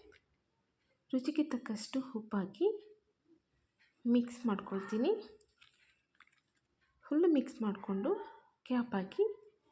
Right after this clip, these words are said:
ನುಣ್ಣಗೆ ಗ್ರೈಂಡ್ ಮಾಡ್ಕೊಳ್ತೀನಿ. ಈ ರೀತಿ ನುಣ್ಣಗೆ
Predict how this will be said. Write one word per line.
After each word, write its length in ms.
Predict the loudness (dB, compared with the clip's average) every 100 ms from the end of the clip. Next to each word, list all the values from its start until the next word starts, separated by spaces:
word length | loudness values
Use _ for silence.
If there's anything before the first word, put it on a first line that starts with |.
| 6
ನುಣ್ಣಗೆ 420 | 8 8 4 0 -2 -8 -4
ಗ್ರೈಂಡ್ 280 | -2 -2 -2
ಮಾಡ್ಕೊಳ್ತೀನಿ. 600 | -6 -4 -4 0 2 2 2 -6 -20 _ -20 -18 -20 -20 -20 _ _ _ _ _ _ 4
ಈ 20 | 6 6
ರೀತಿ 260 | 2 2 0 6
ನುಣ್ಣಗೆ 420 | 6 8 4 2